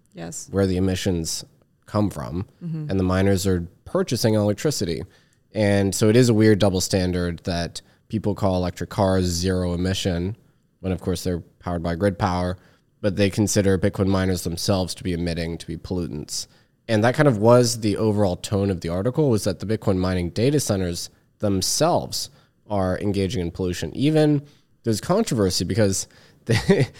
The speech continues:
Speaker 2: in that article, they drone footage and, uh, you know, photographs of these mines, which they basically doctored to make it look hazy and polluted, even though you're talking about places like Rockdale, Texas, which is incredibly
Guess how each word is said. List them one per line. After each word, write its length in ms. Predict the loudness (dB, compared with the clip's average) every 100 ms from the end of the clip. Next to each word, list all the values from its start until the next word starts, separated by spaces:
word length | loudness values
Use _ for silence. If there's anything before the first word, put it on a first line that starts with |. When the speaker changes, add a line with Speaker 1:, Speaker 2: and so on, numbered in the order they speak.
| -20 -4
Speaker 2:
in 140 | 2 4
that 180 | 4 4
article, 400 | 4 6 4 4
they 160 | 4
drone 320 | 4 6 6
footage 420 | 6 4 4 4 2
and, 220 | 0 -2 -4
uh, 280 | -4 -4 -6
you 100 | -4
know, 80 | -4
photographs 600 | 2 4 4 4 2 0
of 40 | -4
these 160 | -2
mines, 600 | 2 2 4 4 2 -2 -12 -20 _ _
which 280 | -4 -4 4
they 140 | 4
basically 600 | 4 2 0 -2 -2 -2 -2 -6
doctored 680 | -2 -2 -2 -8 -8 -8 -12
to 240 | -8 0
make 200 | 2 2
it 80 | 0
look 400 | 2 6 4 4
hazy 800 | -8 -4 0 2 2 2 2 0
and 220 | -2 -6
polluted, 640 | -4 -2 0 2 2 0 -6 -16 _ _
even 300 | -4 2 4
though 220 | 6 6 6
you're 180 | 4 2
talking 220 | 2 2
about 120 | 2
places 220 | 2 0
like 160 | 0 0
Rockdale, 400 | -2 -2 -2 -4
Texas, 560 | -2 -4 0 0 0 -2
which 160 | -2
is 160 | -2 -4
incredibly 720 | -6 -6 0 2 4 2 2